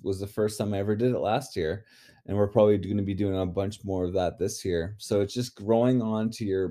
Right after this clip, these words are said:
knowledge base and then just keep, keep trying and experimenting,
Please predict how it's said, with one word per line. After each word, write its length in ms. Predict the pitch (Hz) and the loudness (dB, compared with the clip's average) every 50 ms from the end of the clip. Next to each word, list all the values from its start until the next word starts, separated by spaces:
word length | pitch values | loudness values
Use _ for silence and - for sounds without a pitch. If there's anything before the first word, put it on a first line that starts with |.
| - | -4
knowledge 420 | 78 101 101 95 101 107 120 127 131 | -6 -6 -4 -4 -2 -4 -4 -2 0
base 340 | 127 123 131 147 147 - | 0 2 2 0 -2 -6
and 160 | - 90 101 98 | -10 -8 -6 -6
then 140 | 95 95 95 | -6 -6 -8
just 240 | 90 92 - - _ | -8 -10 -14 -14 _
keep, 260 | - - 101 92 - _ _ _ _ _ _ _ _ _ _ _ _ _ | -12 -10 -10 -10 -10 _ _ _ _ _ _ _ _ _ _ _ _ _
keep 220 | - - 127 123 | -2 -2 -2 -2
trying 480 | - - - 110 104 107 107 110 107 107 | -2 -4 -2 -2 0 0 0 0 0 -2
and 120 | 104 98 | -2 -4
experimenting, 920 | - - - - - 98 95 101 107 104 95 90 101 - 87 73 92 104 | -6 -8 -8 -4 -4 -2 0 0 0 0 0 -2 -4 -6 -8 -8 -8 -10